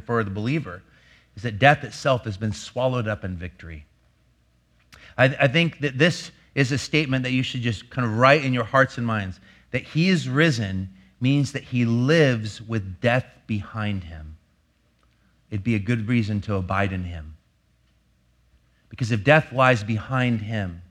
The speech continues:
then we can believe him when he says, "I have come to give you life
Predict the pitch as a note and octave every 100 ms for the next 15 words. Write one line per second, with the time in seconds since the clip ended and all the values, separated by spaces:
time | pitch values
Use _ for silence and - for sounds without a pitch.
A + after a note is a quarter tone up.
0 | _ _ _ _ _ _ _ - G#2+ B2+
1 | B2+ A2+ A2+ C3 A#2 G#2+ G#2 G2 - G#2
2 | F#2 - G#2+ G#2+ - A#2 G#2 G#2 F#2+ F#2
3 | F#2+ F#2+ G2+ - -